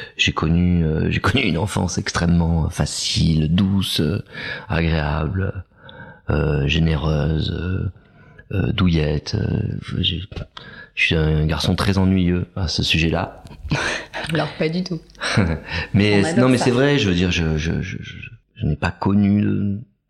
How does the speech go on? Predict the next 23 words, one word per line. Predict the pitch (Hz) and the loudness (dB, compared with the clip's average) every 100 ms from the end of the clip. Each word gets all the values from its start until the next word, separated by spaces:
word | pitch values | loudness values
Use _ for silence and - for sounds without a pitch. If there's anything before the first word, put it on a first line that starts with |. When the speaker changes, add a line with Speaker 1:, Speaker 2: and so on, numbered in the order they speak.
| _ _ - | _ _ -4
Speaker 1:
de | 98 | -2
drame. | 87 82 85 95 82 - 117 _ _ | 0 0 0 2 2 -2 -6 _ _
J'ai | - | -4
eu | 85 | -2
cette | 87 - | 0 -2
chance-là. | 90 85 - 87 104 - - - - - - - - | -2 -2 -2 -2 -2 -6 -12 -14 -16 -20 -20 -20 -4
Le | |
seul | - 90 | 0 2
drame | 90 82 98 101 | 2 2 2 2
que | 92 | 2
j'ai | 85 | 0
connu, | - 92 104 | 2 2 2
c'est | 107 | 0
lorsque | 92 78 92 | -2 -2 -2
j'ai, | 82 92 90 | 0 2 2
euh, | 78 78 - - - - - | 0 -2 -8 -18 -18 -18 -14
c'est | - 78 | -4 -2
lorsque | 82 - | 0 0
j'ai | 80 85 | -2 0
cassé, | 80 76 - 85 92 | -2 -2 0 0 2
euh, | 82 76 69 | 0 0 -2
le, | - 65 | -2 -4
le, | 60 62 - | -4 -4 -6